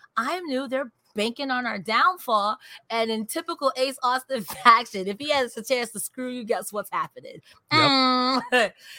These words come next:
Speaker 1: So, I mean, hopefully it opened up people who may or may not have seen, um, Alex Zane before to be like, "Hey, now I see who this person is."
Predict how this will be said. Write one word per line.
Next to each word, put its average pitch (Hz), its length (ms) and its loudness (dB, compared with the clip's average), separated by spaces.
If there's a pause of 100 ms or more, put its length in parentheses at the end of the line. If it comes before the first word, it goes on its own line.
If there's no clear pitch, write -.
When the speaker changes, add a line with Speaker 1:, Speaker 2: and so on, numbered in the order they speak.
(100)
Speaker 1:
So, 269 240 2
I 311 80 0
mean, 320 280 -8 (260)
hopefully 330 520 -2
it 247 140 -2 (140)
opened 226 340 -6
up 214 160 -8
people 208 280 -14
who 202 180 -12
may 196 300 -8
or 185 100 -8
may 185 180 -10
not 180 180 -10
have 175 140 -14
seen, 185 500 -12 (200)
um, 170 240 -2 (360)
Alex 190 280 -2
Zane 190 240 -6
before 220 500 -6 (340)
to 214 100 -12
be 196 120 -6
like, 185 180 -4
"Hey, 196 220 -6 (140)
now 190 360 2
I 180 140 -2
see 165 480 -8 (260)
who 226 200 -4
this 196 180 -6
person 190 420 -6
is." 165 160 -12